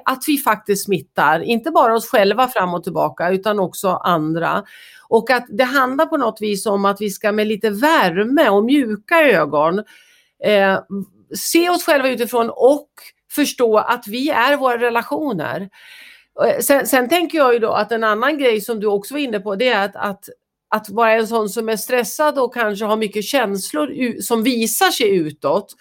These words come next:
Det är ju, kan ju vara väldigt jobbigt för en partner till exempel. Men det är också lika jobbigt för en partner att ha någon som är tyst och stängd och går iväg. Så att vi ska förstå att båda, vare sig det är känslor som syns mycket eller känslor som bor bara tyst inne i kroppen,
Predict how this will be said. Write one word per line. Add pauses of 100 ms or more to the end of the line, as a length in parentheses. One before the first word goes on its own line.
(440)
Det
är
ju,
kan
ju
vara
väldigt
jobbigt
för
en
partner
till
exempel.
Men
det
är
också
lika
jobbigt
för
en
partner
att
ha
någon
som
är
tyst
och
stängd
och
går
iväg. (580)
Så
att
vi
ska
förstå
att
båda,
vare
sig
det
är
känslor
som
syns
mycket
eller
känslor
som
bor
bara
tyst
inne
i
kroppen,